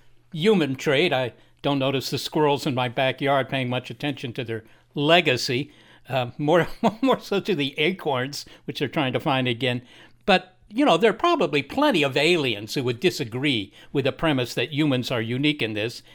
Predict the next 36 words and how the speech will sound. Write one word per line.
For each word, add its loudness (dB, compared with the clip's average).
And 0
when 0
we 2
talk 0
about -2
intelligence, -4
of -6
course, -8
we're -10
talking -6
about, -6
you -4
know, -4
biological -2
intelligence. -6
Are 6
we 2
not 2
within 0
a 0
century 0
kind -2
of -6
destined -2
to -4
be -4
displaced -4
from -4
our 0
top -2
seat -2
on -2
the -4
I 0
Q -2
roster -4